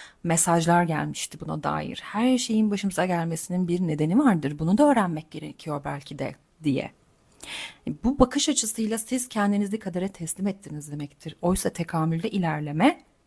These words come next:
bize bunun tam tersini söyler. Gezegenlerin, kaderin, yıldızların, akışın tesirinden çıkıp kendi kaderimizi yönetmek için çalışırız biz.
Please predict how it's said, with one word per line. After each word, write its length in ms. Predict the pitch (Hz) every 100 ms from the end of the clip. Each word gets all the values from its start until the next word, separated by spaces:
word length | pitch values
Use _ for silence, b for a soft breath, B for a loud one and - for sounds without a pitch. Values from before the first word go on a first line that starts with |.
| _ 180
bize 260 | 165 170
bunun 300 | 160 185 285 - -
tam 220 | 190 160
tersini 360 | 143 139 -
söyler. 500 | - - - - - - _ _ _ _ _ _ _ _ _ -
Gezegenlerin, 800 | - 175 180 170 175 180 180 185
kaderin, 640 | 190 - 170 170 165 180 190
yıldızların, 880 | 180 160 165 160 160 160 165 196 220 -
akışın 520 | - 170 - 254 285
tesirinden 720 | 247 233 - 208 208 208 214
çıkıp 440 | - - 202 -
kendi 480 | - 196 202 208 254
kaderimizi 580 | 233 208 202 202 185 196
yönetmek 640 | 175 165 175 170 - 202
için 220 | - - 165
çalışırız 520 | - 156 - 160 -
biz. 280 | - -